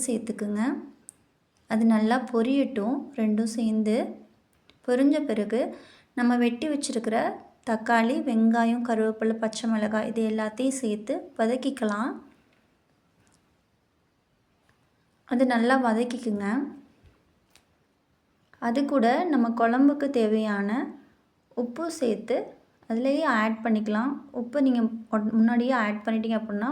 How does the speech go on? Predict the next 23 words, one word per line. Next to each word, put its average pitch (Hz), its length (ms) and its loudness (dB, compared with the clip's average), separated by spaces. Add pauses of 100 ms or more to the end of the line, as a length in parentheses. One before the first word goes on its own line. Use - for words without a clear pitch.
உங்களுக்கு 226 360 0
தக்காளி 220 480 -2 (160)
சீக்கிரமா 226 480 -2 (140)
வதங்கிரும். 214 640 -2 (1040)
அதனால 220 360 2
தான் 247 140 0
இப்போவே 220 360 -2
உப்பு 214 180 -6
ஆட் 202 240 -6
பண்ண 214 180 -2
சொல்றது. 214 500 -4 (840)
உப்பையும் 240 360 -4
சேர்த்து 226 300 -2
நல்லா 214 260 0
ஆட் 208 180 -6
பண்ணி 220 240 -2 (420)
நல்லா 220 240 0 (100)
வதக்கி 214 320 -2
விட்டுக்குங்க. 214 480 -4 (1600)
அது 220 180 0
வதங்கின 220 480 2
பிறகு 214 380 0 (640)
நம்ம 226 340 2